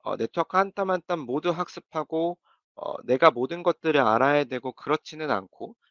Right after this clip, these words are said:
몇 개의 레이어만 고체-, 교체해서 그러한 웨이트들만 학습시키면 된다라는 걸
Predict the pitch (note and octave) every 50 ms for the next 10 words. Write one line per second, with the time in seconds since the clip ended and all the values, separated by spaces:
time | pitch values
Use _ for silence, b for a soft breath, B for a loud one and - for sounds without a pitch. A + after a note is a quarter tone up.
0 | _ - A2+ A#2 _ - D#3+ D#3 C#3 B2 A2+ A2+ A2+ A2 A2+ A2+ A2 _ - G#2
1 | _ - - - - _ - B2 - - - C#3+ A#2+ G#2 - C3+ D#3 A3 b b
2 | b b b - B2 C3 C#3 C#3+ D#3 F#3+ G3+ G3+ D#3+ A#2+ A2+ B2 _ - B2 G#2+
3 | A2 G#2+ G#2 B2+ E3 G3+ G#3 b b b b - - - - - - - - D#3+
4 | C#3+ C#3+ C3 - A2+ G#2+ A#2 A#2+ C3+ B2+ A#2 A2 G#2 G2+ G2 G2+ - G2